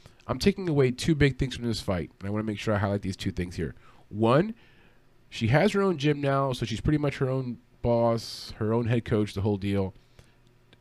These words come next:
Okay, she gets the win, big favorite, but careful, careful, careful, because I can see some holes in her game. She was willing to trade, number one, which always can be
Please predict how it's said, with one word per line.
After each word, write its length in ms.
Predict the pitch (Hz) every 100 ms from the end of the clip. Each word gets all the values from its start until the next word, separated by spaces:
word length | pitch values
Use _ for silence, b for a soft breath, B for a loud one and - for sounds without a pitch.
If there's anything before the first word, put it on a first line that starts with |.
| _
Okay, 240 | 117 - 113
she 160 | 113
gets 180 | 117 139
the 120 | -
win, 260 | 135 101 90
big 200 | - 127
favorite, 420 | - 113 98 87 - -
but 160 | 95 - b b b b _ _
careful, 460 | - - 196 - 170
careful, 360 | - 143 -
careful, 380 | 123 123 110 95
because 240 | 101 110 -
I 160 | 151
can 140 | 175 180
see 180 | - 160
some 200 | 127 117
holes 260 | 127 131
in 80 | 107
her 160 | 117 113
game. 260 | 90 62 - - b b b b
She 160 | - 117
was 120 | 120
willing 180 | 113 170
to 60 |
trade, 300 | 220 190 151
number 180 | 143 135
one, 300 | 131 113 113
which 180 | 104 - -
always 260 | 127 123
can 200 | - 120
be 460 | 110 110 107 98